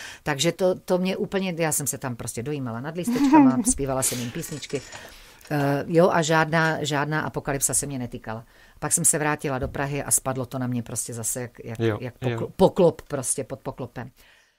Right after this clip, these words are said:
Speaker 1: Já jsem si Tomáše, eh, pozvala hlavně, eh, z toho důvodu, že, eh, ho mám spojenýho, eh, s pojmem, eh, slušná firma a, a já se okolo konceptu,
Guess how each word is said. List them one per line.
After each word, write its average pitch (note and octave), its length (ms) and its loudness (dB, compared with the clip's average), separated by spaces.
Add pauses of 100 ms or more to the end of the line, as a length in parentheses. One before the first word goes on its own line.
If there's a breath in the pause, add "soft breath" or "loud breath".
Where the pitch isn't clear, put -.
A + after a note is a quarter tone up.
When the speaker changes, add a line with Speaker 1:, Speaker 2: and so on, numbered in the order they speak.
(380 soft breath)
Speaker 1:
Já F3 160 8
jsem C#4+ 240 4
si A#3 540 6
Tomáše, A#3 480 6
eh, E3+ 600 8
pozvala G3+ 580 6 (160)
hlavně, F#3 640 4
eh, D3+ 240 4
z - 140 0
toho F#3 280 4
důvodu, F#3 500 4
že, F3+ 220 2 (240)
eh, C#3 640 2
ho C#3 140 2
mám F3+ 240 6
spojenýho, F#3 920 4 (380 loud breath)
eh, C#3 240 0
s - 120 2
pojmem, E3+ 560 4
eh, B2+ 340 0
slušná F3+ 640 2
firma C#3 760 2 (480 loud breath)
a, D3 380 6 (120)
a D3+ 60 2
já F3 260 6
se - 220 6
okolo F#3+ 720 6
konceptu, G3 920 4